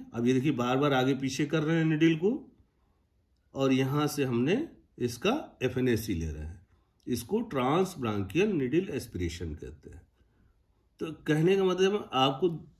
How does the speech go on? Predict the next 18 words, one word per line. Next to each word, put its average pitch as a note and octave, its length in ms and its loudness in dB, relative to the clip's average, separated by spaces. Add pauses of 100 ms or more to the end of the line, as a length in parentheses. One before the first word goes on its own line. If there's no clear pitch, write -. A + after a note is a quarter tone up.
दिख G3+ 240 6
रहा G#3 200 6
है A3 100 4
पोजीशन E3 440 0
क्लियर E3 320 6
हो A3 140 6
गई B3 220 0 (1200)
और C#3+ 220 2
आप E3 220 4
उस B2+ 180 0
जगह B2 260 4
से F3+ 200 4 (760)
दूरबीन D3+ 460 8
के D3+ 140 2
माध्यम A#2+ 440 2
से C#3 140 -2
अंदर C#3+ 320 2
गए A#3 260 0